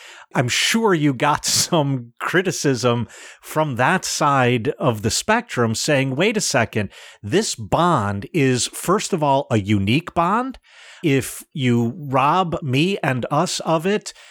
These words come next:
you destroy something central about my participation in the world and my participation,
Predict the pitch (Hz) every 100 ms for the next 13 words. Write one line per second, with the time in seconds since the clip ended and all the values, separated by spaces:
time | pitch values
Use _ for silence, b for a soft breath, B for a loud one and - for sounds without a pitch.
0 | B - 131 123 123 - 147 147 156 -
1 | - 147 - 139 113 - 147 151 - 190
2 | 151 123 123 123 120 127 139 139 135 113
3 | B - - - 156 - - 139 143 -
4 | 165 143 139 110 104 107 156 190 185 -
5 | 123 120 120 - 120 - 135 127 127 127
6 | - 127 117